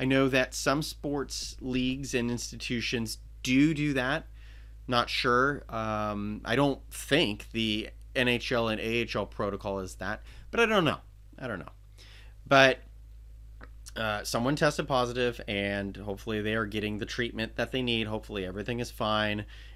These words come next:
and hopefully it will not spread. Um, so not because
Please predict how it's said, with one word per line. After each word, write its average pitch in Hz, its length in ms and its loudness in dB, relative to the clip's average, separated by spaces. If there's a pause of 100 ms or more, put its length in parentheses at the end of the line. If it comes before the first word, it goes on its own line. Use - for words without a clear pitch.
and 104 380 0
hopefully 113 600 -2
it - 140 -6
will 110 180 -4
not 107 220 -4
spread. 98 720 0 (500)
Um, 92 220 -6
so 98 760 -2 (180)
not 139 380 6
because 175 640 6